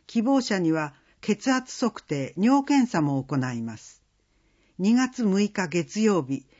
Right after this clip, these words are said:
午前十時から午前十時三十分。会場、藤代庁舎一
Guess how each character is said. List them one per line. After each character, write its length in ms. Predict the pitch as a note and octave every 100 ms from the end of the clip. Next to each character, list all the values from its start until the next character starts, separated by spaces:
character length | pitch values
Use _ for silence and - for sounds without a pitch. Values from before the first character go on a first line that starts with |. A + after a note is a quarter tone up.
| - -
午 180 | C4 B3
前 280 | A3+ G3
十 260 | E3+ G3+ G3
時 140 | D#3+
か 140 | D3+ D3
ら 220 | D3 -
午 180 | D3 A#3+
前 280 | G#3 F3+ D#3+
十 240 | D#3 F#3+
時 160 | D3 C3+
三 320 | - D#3+ E3
十 140 | D3 C#3
分。 380 | _ A#2 G#2 _ _ _ _ _ _ _ _
会 300 | - G3+ F#3
場、 360 | D#3+ E3 D3 - _ _ _ _
藤 260 | - G#3+ C4
代 300 | C4 B3+ A#3+
庁 240 | B3 G#3
舎 200 | - D3+
一 140 | C#3